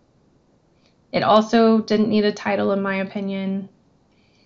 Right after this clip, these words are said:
Used my label padding, set my color consistent with the others.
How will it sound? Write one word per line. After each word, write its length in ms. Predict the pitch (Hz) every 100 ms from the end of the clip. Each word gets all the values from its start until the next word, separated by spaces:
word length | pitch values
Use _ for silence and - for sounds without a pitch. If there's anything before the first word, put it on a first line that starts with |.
| _ _ _ _
Used 440 | 180 170 180 -
my 600 | 180 165 160 165 165 220 -
label 360 | 247 208 202 190
padding, 720 | 196 202 190 190 190 190 190
set 320 | - 180 -
my 120 | 165
color 380 | 180 202 196 190
consistent 640 | 190 185 185 185 - 180 208
with 160 | 180 -
the 100 | -
others. 640 | 254 285 285 285 - -